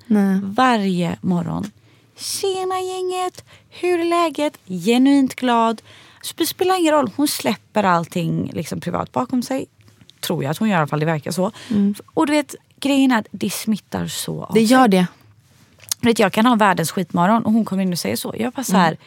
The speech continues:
Speaker 2: "Ja, du är så god."
Speaker 1: Jag
Speaker 2: Alltså
Speaker 1: vet inte, för att, alltså, de människorna som jag har varit med om är jävligt negativa.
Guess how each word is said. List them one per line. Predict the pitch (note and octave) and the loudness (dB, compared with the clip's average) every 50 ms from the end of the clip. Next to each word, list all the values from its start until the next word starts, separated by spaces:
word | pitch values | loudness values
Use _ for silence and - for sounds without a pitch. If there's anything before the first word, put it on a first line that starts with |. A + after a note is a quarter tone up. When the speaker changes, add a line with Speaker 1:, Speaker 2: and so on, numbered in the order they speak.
| - _ _ - - - - - - - | -20 _ _ -20 -20 -20 -20 -20 -16 -12
Speaker 2:
"Ja, | A#3+ | -10
du | F#4+ - - D#4 A#3+ | -10 -8 -6 -4 -4
är | F#3 | -4
så | - - E3+ | -4 -6 -4
god." | D#3+ - - B3+ C#4+ - | -4 -4 -4 -4 -2 2
Speaker 1:
Jag | B3 B3+ | 4 4
Speaker 2:
Alltså | B3 B3 D#4 F4 | 6 6 6 4
Speaker 1:
vet | C#4 B3+ | 4 4
inte, | F4 E4 - - F#3 F#3 G3 | 2 2 4 4 4 4 6
för | - A3+ | 4 2
att, | - - | 4 4
alltså, | B3 A#3 B3+ | 2 4 4
de | G#3+ C4+ E4 E4 E4 | 6 6 6 6 6
människorna | E4+ C4 G#3+ G3 - G3+ F#3+ F#3 F#3+ | 4 4 4 4 4 4 2 2 4
som | - G#3 A3+ | 4 4 6
jag | C#4+ | 6
har | D#4 C4+ | 6 4
varit | C4 - | 4 4
med | F#3+ E3+ E3 | 4 4 4
om | E3 D#3+ | 6 4
är | E3+ E3+ F3 | 4 4 4
jävligt | F#3+ F#3 F3 E3 D#3 E3+ F3+ - | 4 4 4 4 2 2 2 4
negativa. | G#3 A#3 C4 A#3 F#3+ - - D#3 - E3+ F3 A3+ A#3+ | 6 6 6 6 4 4 2 2 4 4 2 2 0